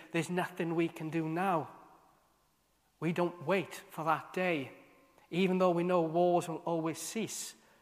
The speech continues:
because we know that there's peace in heaven. But we also pray, "Your kingdom come on earth as it is in heaven." When we pray that prayer, we pray that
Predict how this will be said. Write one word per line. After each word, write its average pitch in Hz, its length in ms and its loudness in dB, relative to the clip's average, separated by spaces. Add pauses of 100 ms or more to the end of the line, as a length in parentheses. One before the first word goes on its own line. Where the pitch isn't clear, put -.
(440)
because 170 460 -6
we 160 80 -6
know 170 360 -2
that 143 140 -8
there's - 200 -8
peace - 280 -10
in 131 80 -10
heaven. 160 540 -4 (800)
But 143 160 -8
we 143 160 -8
also 151 400 -4
pray, 165 520 -2 (680)
"Your 160 240 0
kingdom 151 460 -6
come 147 440 -4 (480)
on 143 280 -2
earth 151 420 -2 (240)
as 143 240 -4
it 139 160 -10
is 175 180 -4
in 147 120 -6
heaven." 127 480 -8 (1300)
When 151 200 -2
we 170 120 0
pray 175 420 -2
that 160 260 -4
prayer, 175 360 -2
we 170 120 0
pray 180 340 -2
that 165 140 -2